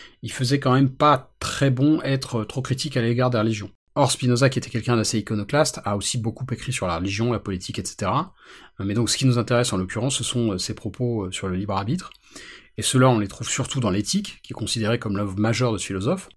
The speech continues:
et dont plusieurs parties, euh, traitent de notre sujet. Et donc Spinoza, de mon point de vue, c'est l'un des philosophes les plus importants de la période moderne, notamment pour ses propos sur l'aspect illusoire du libre arbitre. Mais c'est évidemment pas le seul, et j'aimerais aussi de nouveau vous parler un tout petit peu, euh, de Samaris que j'ai mentionné dans, dans l'intro.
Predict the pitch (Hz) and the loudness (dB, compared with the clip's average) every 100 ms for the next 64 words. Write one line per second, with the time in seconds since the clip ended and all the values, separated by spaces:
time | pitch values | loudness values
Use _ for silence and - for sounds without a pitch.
0 | - 101 95 131 117 127 - 104 - - | -6 -4 -4 -2 2 2 2 -2 -4 -2
1 | 131 117 - 113 101 95 - 98 - _ | 0 0 -2 -4 -2 -4 -4 -8 -10 _
2 | _ - 113 113 - 135 123 151 143 110 | _ -10 -4 0 2 4 6 6 4 2
3 | 107 117 110 147 - 123 113 104 120 120 | 2 0 0 0 2 4 4 2 0 0
4 | 131 120 113 113 120 110 135 107 107 95 | 0 -4 -2 -2 -2 -2 0 0 0 -2
5 | 101 101 170 135 - - - - - 117 | -2 0 0 0 -6 -20 -20 -20 -4 2
6 | 135 135 139 151 107 113 - 107 135 107 | 4 6 4 2 -2 -6 -6 -6 -2 0
7 | 101 - 110 139 127 117 139 123 104 101 | 0 0 -4 0 0 2 2 2 0 -2
8 | 92 113 185 - _ - - 117 113 120 | 0 -2 -4 -8 _ -4 0 2 4 2
9 | 117 117 - 196 143 120 110 117 135 123 | 4 2 2 2 2 2 2 2 2 2
10 | 127 127 113 113 110 101 - 131 131 143 | 4 2 2 2 2 0 -4 -6 -4 0
11 | 131 - - - 101 95 107 127 110 127 | 0 -2 -16 -12 -8 -4 2 4 4 4
12 | 131 117 104 104 - 113 110 95 101 101 | 2 0 0 0 0 0 0 0 -2 -4
13 | 98 90 165 | -4 -2 -2